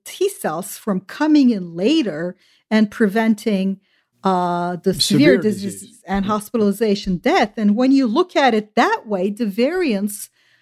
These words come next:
Speaker 1: have a little bit of sort of, um,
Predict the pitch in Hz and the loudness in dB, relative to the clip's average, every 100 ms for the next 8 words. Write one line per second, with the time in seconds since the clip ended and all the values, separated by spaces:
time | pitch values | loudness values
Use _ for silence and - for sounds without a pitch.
0 | _ _ - 233 220 220 208 - _ - | _ _ -2 0 2 2 -2 -6 _ -4
1 | 220 220 330 427 392 311 285 285 269 247 | 0 2 4 2 2 2 0 0 -2 0
2 | 214 208 196 - 196 190 190 190 - | 2 0 -2 -6 -4 -2 -2 -4 -8